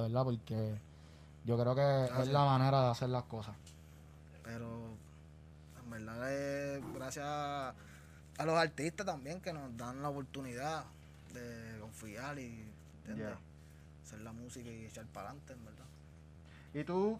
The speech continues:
Speaker 3: tú has escuchado de la plataforma BeatStars, que te estuvimos hablando, que es donde nosotros ponemos las pistas para que en vez de que sean vendidas, sean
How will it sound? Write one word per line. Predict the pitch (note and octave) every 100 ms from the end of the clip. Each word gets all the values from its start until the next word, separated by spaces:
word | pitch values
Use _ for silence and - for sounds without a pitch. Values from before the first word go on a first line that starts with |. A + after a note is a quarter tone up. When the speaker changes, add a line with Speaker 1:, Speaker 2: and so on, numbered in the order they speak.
| - -
Speaker 3:
tú | E3+
has | F#3
escuchado | G#3+ G#3+ G#3 G#3+
de | G#3
la | F#3
plataforma | E3+ D#3+ D#3 E3+ F#3+ F#3+
BeatStars, | E3+ F3+ - - B2 F#2+ - -
que | B2
te | A#2
estuvimos | A#2 B2 A#2+ D3+
hablando, | D#3+ D3+ D#3 D#3+ D#3
que | B2
es | B2+
donde | C#3+ D3 C#3+ C3+
nosotros | C3 A#2+ A2+ C3+ C#3+ C3+ - - - - -
ponemos | B2 B2+ D3 D#3
las | D3+ C#3
pistas | - D#3 E3 D#3+ C#3+
para | - B2 A2+
que | A#2 A#2
en | A2+
vez | B2
de | B2+ D3+
que | D#3
sean | E3 D#3+
vendidas, | D#3 D3+ E3+ E3+ D3
sean | C3 C#3 D3+ D3 C#3 C3